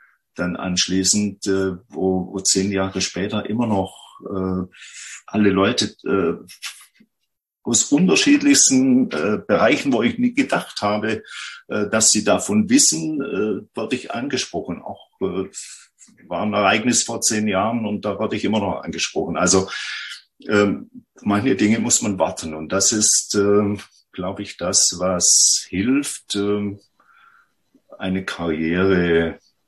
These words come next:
ähm, ja, Karriere verbindet man dann immer, äh, da sind dann irgendwelche Schauspieler, die, ähm, jeden Tag irgendwo in den Medien sind. Das bin ich ja nicht, ähm, will ich, möchte ich auch jetzt nicht unbedingt sein. Ähm,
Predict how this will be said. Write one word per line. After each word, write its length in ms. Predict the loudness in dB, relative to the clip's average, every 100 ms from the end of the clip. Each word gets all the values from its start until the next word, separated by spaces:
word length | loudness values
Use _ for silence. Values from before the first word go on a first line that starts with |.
| _ _ -6
ähm, 360 | -2 -2 -4 -10 -18 _ _ -20 -16
ja, 240 | -12 -14
Karriere 600 | -12 -6 -2 2 0 -2
verbindet 500 | -6 -6 -2 2 2
man 160 | 0 -4
dann 160 | -6 -6
immer, 400 | -6 -6 -8 -14 _ -14
äh, 220 | -12 -10
da 180 | -10 -4
sind 240 | -2 -2
dann 140 | -6 -4
irgendwelche 380 | -2 -2 -2 0
Schauspieler, 760 | 2 0 -2 0 0 2 -2
die, 400 | -4 -2 -2 -4 -10 -18 -18 -18
ähm, 520 | -16 -8 -4 -2 -4 -6 _
jeden 380 | -4 2 4 4
Tag 340 | 2 2 2 2
irgendwo 260 | 2 2
in 60 | 2
den 160 | 0 0
Medien 420 | 0 4 2 4
sind. 380 | 0 0 -2 -2
Das 200 | -2 0
bin 140 | 0
ich 120 | 2
ja 140 | 0 0
nicht, 320 | -2 -6 -4
ähm, 480 | -4 -2 -4 -6 -8 -14
will 380 | -12 -6 -2
ich, 260 | -2 -4 -6
möchte 280 | 0 0 0
ich 160 | -4 -2
auch 180 | -4 -2
jetzt 240 | -2 -2
nicht 180 | -2 -4
unbedingt 480 | -4 -2 0 -2 2
sein. 360 | 2 4 2 0 -12 -12 -14 -18 -20 _
Ähm, 640 | -8 -2 0 2 2 2